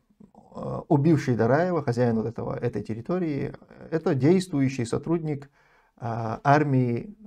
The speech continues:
э, спецназа армии Соединенных Штатов Америки. То есть это такой, ну, аналог какого-нибудь спецназа Г Р У в России или спецназа гур Украины, понимаете? Это с-, такое одно из самых элитных подразделений, а, армии Соединенных Штатов Америки. И вот это действующий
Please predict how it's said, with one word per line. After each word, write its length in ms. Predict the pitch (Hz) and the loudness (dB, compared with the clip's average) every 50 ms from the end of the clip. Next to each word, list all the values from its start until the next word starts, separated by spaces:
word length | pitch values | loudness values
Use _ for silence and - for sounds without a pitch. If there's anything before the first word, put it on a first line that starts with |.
| 185 151 | -10 -10
э, 80 | 160 | -8
спецназа 580 | - - 160 143 139 - 147 151 160 143 139 139 | 0 4 4 4 4 0 -2 -2 0 0 0 2
армии 340 | 135 135 139 135 127 120 120 | 2 2 2 2 2 0 -2
Соединенных 340 | 113 123 117 117 131 127 123 | -2 -2 -2 0 0 0 -2
Штатов 260 | - 123 123 - 113 120 | -2 -4 -4 -4 -4 -2
Америки. 340 | 123 120 120 - - - _ | -2 -2 -4 -4 -8 -12 _
То 120 | _ - | _ -14
есть 80 | 127 131 | -10 -10
это 160 | 127 123 113 | -8 -8 -10
такой, 380 | - 135 - 123 - 113 - - _ _ - | -8 -2 -2 0 -2 -2 -4 -10 _ _ -2
ну, 100 | 190 - | 0 0
аналог 480 | 147 147 151 151 147 131 113 - - - _ _ _ _ _ - | 2 2 4 4 6 4 4 2 0 -14 _ _ _ _ _ -10
какого-нибудь 540 | 123 - 135 135 127 120 120 110 117 113 | -2 2 4 4 4 4 2 0 -2 -4
спецназа 480 | - - 147 131 135 139 131 120 113 117 | 0 -2 0 0 2 2 2 2 4 2
Г 140 | 113 117 123 | 4 4 6
Р 80 | 120 123 123 | 6 6 4
У 360 | 131 139 127 117 - - - - | 4 4 2 2 0 -6 -10 -6
в 100 | 110 117 | -2 -2
России 460 | 120 113 - - 120 101 - - _ _ _ _ _ _ _ _ _ _ _ - | -2 -2 -2 -6 -8 -8 -8 -14 _ _ _ _ _ _ _ _ _ _ _ -8
или 380 | 120 123 120 127 117 113 110 - - 113 | -6 -2 -2 -2 -2 -4 -6 -10 -12 -12
спецназа 540 | - - 127 - - 139 131 117 110 113 | -4 -4 -4 -2 0 2 2 2 2 0
гур 500 | 113 110 104 139 139 131 117 - - - - _ - | -2 2 4 6 6 6 6 4 -2 -8 -16 _ -10
Украины, 540 | - 117 - 131 127 127 123 117 107 - - - | -10 -8 -2 0 0 2 2 0 -4 -8 -14 -16
понимаете? 440 | - - 131 151 165 156 139 - - | -12 -8 -6 -6 -6 -6 -6 -10 -12
Это 120 | - 120 | -12 -12
с-, 40 | 123 - | -14 -14
такое 320 | 135 - 135 120 123 127 | -10 -6 -4 -4 -2 -2
одно 240 | 127 120 135 139 127 | -2 0 2 2 2
из 80 | 113 - | 0 0
самых 360 | - 135 139 135 131 - - 135 | -2 -2 0 0 -2 -4 -2 0
элитных 400 | 135 135 131 135 - 113 - - | 2 2 2 2 0 -10 -10 -6
подразделений, 720 | - 117 113 117 110 113 113 117 120 - - - - - _ _ _ _ _ _ _ _ _ _ | -6 -4 -2 -4 -4 -2 -4 -4 -4 -4 -6 -10 -14 -16 _ _ _ _ _ _ _ _ _ _
а, 340 | - - 117 113 113 117 - | -6 -4 -4 -2 -2 -2 0
армии 280 | 143 131 123 113 113 127 | 2 2 2 2 0 -2
Соединенных 360 | 135 127 127 120 120 110 110 | -4 -4 -4 -4 -4 -4 -4
Штатов 240 | - - - - 98 | -6 -8 -8 -6 -4
Америки. 440 | 107 131 165 190 208 185 190 - 120 | -4 -4 -2 -4 -4 -6 -8 -6 -4
И 40 | 117 | -2
вот 160 | 139 175 175 | -2 0 -2
это 160 | 226 226 160 | -2 -4 -4
действующий 1040 | 131 110 131 175 208 202 190 - - - 127 117 117 113 - - 120 117 113 110 - | -4 2 4 4 4 4 2 -2 -4 -2 -2 -2 -2 -6 -6 -4 -4 -4 -4 -6 -8